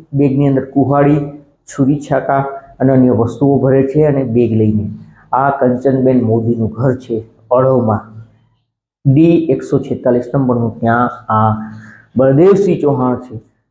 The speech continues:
તે પહોંચે છે, આ કમ્પાઉન્ડર, અને ત્યાં તે દરવાજો ખટખટાવે છે, ત્રણ વખત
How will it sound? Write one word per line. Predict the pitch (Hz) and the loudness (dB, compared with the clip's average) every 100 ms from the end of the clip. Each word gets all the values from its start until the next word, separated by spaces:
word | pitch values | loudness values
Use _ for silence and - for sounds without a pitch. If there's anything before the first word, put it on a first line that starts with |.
| _ | _
તે | - | -6
પહોંચે | - 131 127 - 151 151 | -2 -2 -2 2 2 2
છે, | 151 151 - - - _ _ _ - | 2 0 -2 -12 -20 _ _ _ -4
આ | 139 | -2
કમ્પાઉન્ડર, | 135 131 139 147 147 147 151 - - - - | 0 0 2 2 4 4 2 -4 -12 -10 -4
અને | 135 | -4
ત્યાં | 131 156 143 - - - _ | 0 0 0 -4 -12 -20 _
તે | 135 | 0
દરવાજો | 123 127 127 - | 2 2 2 0
ખટખટાવે | 123 135 - 151 - 143 139 | 0 -4 -2 -2 0 2 2
છે, | 139 151 | 2 -4
ત્રણ | - - 254 233 | -4 0 2 4
વખત | 180 156 156 | 2 0 -4